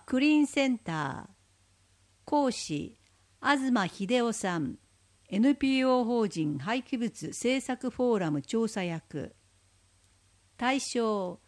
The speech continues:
市内在住、在勤、在学の方。定員、二十人。申し込み順。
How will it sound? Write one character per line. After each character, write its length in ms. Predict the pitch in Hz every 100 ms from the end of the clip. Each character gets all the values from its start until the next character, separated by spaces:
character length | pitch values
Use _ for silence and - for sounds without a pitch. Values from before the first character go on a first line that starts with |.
| _ _ _
市 260 | - 302 302
内 300 | 277 196 156
在 320 | 196 247 208
住、 460 | 220 220 208 - -
在 260 | 196 240 277
勤、 480 | - 240 226 214 - - 185
在 280 | 226 277
学 300 | 294 277 -
の 140 | 226 214
方。 480 | 190 - 160 151 - _ _ _ _ _ _ _ _ _
定 320 | - 277 285 269
員、 480 | 254 240 226 202 - _ _ -
二 220 | 226 226
十 320 | 294 285 254
人。 380 | 180 160 151 143 - _ - 196
申 200 | 220 233
し 140 | -
込 120 | - 185
み 180 | 170
順。 400 | 139 151 143 143